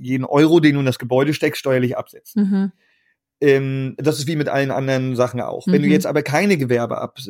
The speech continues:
Speaker 1: äh, keine
Speaker 2: Mhm.
Speaker 1: gewerbliche, ähm, Absicht hast, dann kannst du natürlich auch nicht absetzen.
Speaker 2: Mhm.
Speaker 1: Und wir haben natürlich versucht, am Anfang abzusetzen und auch damit ag-, zu ag-, äh, äh, auch damit argumentiert, dass wenn, ähm,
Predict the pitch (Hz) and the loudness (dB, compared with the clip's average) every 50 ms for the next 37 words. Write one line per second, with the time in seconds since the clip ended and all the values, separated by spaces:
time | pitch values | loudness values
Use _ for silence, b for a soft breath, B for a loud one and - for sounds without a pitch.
0 | - - - 135 131 - 127 - 156 175 180 151 131 175 175 175 175 170 170 175 | -12 -6 -4 -2 -2 -2 -2 -2 -2 -2 0 2 4 4 4 4 4 4 2 0
1 | 175 131 123 120 120 120 117 117 117 - - - 117 117 117 117 113 113 113 113 | 0 0 0 0 0 0 -2 -2 -4 -6 -6 -6 -6 -4 -4 -4 -4 -4 -4 -6
2 | 117 113 - - 127 - - 139 143 135 - 139 147 156 151 - 139 127 135 127 | -6 -6 -4 -4 -4 -4 -2 -4 -4 -2 -2 -2 -2 -2 -2 -4 -4 -4 -4 -4
3 | 127 131 - 135 127 - 120 117 107 - - - - - 85 - - - _ _ | -4 -6 -4 -4 -4 -4 -4 -6 -8 -8 -12 -16 -16 -18 -20 -20 -20 -20 _ _
4 | B B B B 185 180 185 175 175 180 156 147 143 139 127 135 135 123 135 165 | B B B B 2 2 2 2 2 4 4 4 2 4 4 4 4 4 4 4
5 | 196 202 190 151 190 190 175 160 - - 139 127 151 190 226 208 202 170 170 - | 4 4 4 4 4 4 2 2 2 2 2 4 4 2 4 4 2 2 0 0
6 | 147 175 175 - 175 170 160 - 160 - - - 156 151 165 170 - - 156 143 | -2 -2 0 0 -2 -2 0 -2 -4 -4 -6 -6 -2 -2 -2 -2 -2 -4 -4 -4
7 | - 139 - 147 143 135 - 123 139 131 - - - 147 - 135 139 127 - - | -4 -4 -4 -2 -4 -2 -2 -4 -4 -4 -6 -6 -6 -4 -2 -2 -2 -4 -6 -12
8 | - - - 131 - 143 131 - - 143 135 135 - 131 123 - 143 131 139 127 | -10 -8 -6 -6 -4 -4 -6 -2 0 0 0 2 0 -2 -2 -2 -2 -4 -2 -2
9 | - 131 131 135 135 131 127 - - 143 156 165 156 - 143 135 - - 139 135 | -4 -2 -2 0 0 -2 -2 -4 -2 0 0 0 2 2 -2 -2 -2 -2 -2 -2
10 | 135 135 135 131 131 - - 139 131 131 131 127 127 127 127 123 127 123 - | -2 -2 -2 -4 -4 -4 -4 -4 -2 -2 0 0 0 0 0 -2 -2 -4 -8